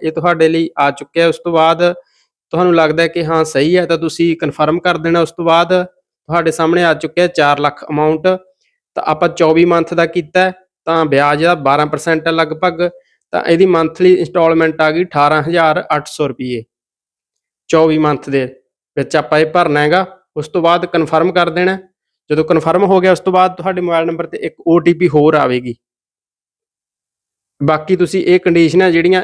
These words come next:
ਇਹ ਤੁਸੀਂ ਪੜ੍ਹ ਲੈਣੀਆਂ, ਜੋ ਵੀ ਬੈਂਕ ਵੱਲੋਂ ਦਿੱਤੀਆਂ ਜਾਂਦੀਆਂ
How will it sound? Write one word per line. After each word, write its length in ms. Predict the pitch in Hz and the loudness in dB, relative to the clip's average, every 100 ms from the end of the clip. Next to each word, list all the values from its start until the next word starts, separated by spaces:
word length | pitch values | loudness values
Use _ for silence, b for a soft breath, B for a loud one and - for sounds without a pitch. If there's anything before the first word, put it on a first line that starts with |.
| - | -2
ਇਹ 160 | 170 | -4
ਤੁਸੀਂ 320 | 160 160 170 160 | -4 -4 -4 -2
ਪੜ੍ਹ 280 | - 143 | -2 -2
ਲੈਣੀਆਂ, 420 | 160 165 143 131 120 _ _ _ _ - | 0 0 0 -2 -6 _ _ _ _ 0
ਜੋ 120 | 156 | 2
ਵੀ 80 | 170 | 4
ਬੈਂਕ 280 | 165 160 175 | 2 0 0
ਵੱਲੋਂ 240 | 175 165 | 0 0
ਦਿੱਤੀਆਂ 360 | 156 143 147 156 | -2 -4 -2 0
ਜਾਂਦੀਆਂ 420 | 156 151 156 175 | 0 -2 -2 -6